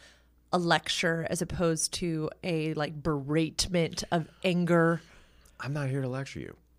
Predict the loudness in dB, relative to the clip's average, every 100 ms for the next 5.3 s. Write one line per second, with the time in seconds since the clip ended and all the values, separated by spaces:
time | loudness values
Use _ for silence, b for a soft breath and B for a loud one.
0 | -12 -10 -10 -16 _ -4 -2 -2 -4 _
1 | -4 0 2 2 -2 -2 -2 0 -2 -2
2 | -4 -4 -4 -6 -6 -4 -6 -8 _ -20
3 | -14 -12 -12 -18 -20 -20 _ _ _ _
4 | _ _ -6 -2 0 0 -2 -2 -2 -2
5 | -2 -4 -6